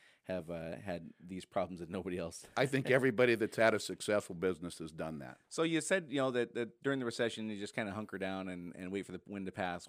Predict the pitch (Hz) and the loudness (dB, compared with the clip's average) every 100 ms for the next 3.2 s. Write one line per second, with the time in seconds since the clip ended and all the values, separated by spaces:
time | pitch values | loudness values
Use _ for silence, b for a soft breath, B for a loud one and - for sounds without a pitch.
0 | - 127 131 135 123 117 123 123 113 - | -4 -2 0 -2 -2 -4 -4 -4 -6 -6
1 | 110 107 104 104 95 101 107 98 92 - | -6 -4 -4 -4 -6 -8 -6 -4 -4 -2
2 | 104 95 92 98 101 95 98 90 110 110 | -2 0 -2 -4 -6 -8 -10 -6 -4 -2
3 | 101 | -4